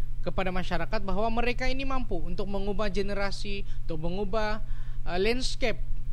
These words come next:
eh, terutama sekali politik negara. Sebab pengaruh orang muda ini sebenarnya lagi besar, okey, perubahan orang-orang muda ini lagi besar. Apabila kita tengok negara-negara luar, kebangkitan orang-orang muda, mahasiswa,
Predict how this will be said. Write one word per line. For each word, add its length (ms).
eh, 340
terutama 320
sekali 300
politik 400
negara. 400
Sebab 320
pengaruh 400
orang 240
muda 160
ini 160
sebenarnya 640
lagi 560
besar, 640
okey, 240
perubahan 720
orang-orang 400
muda 240
ini 80
lagi 160
besar. 400
Apabila 320
kita 160
tengok 240
negara-negara 560
luar, 400
kebangkitan 560
orang-orang 400
muda, 560
mahasiswa, 1120